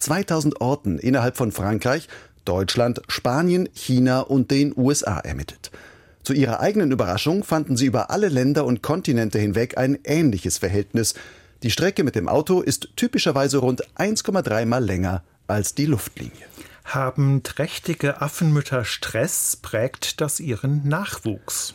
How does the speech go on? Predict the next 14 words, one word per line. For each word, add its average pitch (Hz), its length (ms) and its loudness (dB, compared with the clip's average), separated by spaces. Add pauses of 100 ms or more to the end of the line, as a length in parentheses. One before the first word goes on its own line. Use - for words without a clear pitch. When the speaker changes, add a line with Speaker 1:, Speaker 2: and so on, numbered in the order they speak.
Speaker 1:
Und 147 260 2
das 113 180 2
sogar 110 320 2
bis 113 240 0
ins 120 180 0
Erwachsenenalter. 101 960 -4 (320)
Das 156 160 0
berichten 151 420 0
Forschende 170 500 0
des 143 240 0
Deutschen 147 340 2
Primatenzentrums 117 920 0
in 87 120 -2
Göttingen 139 480 2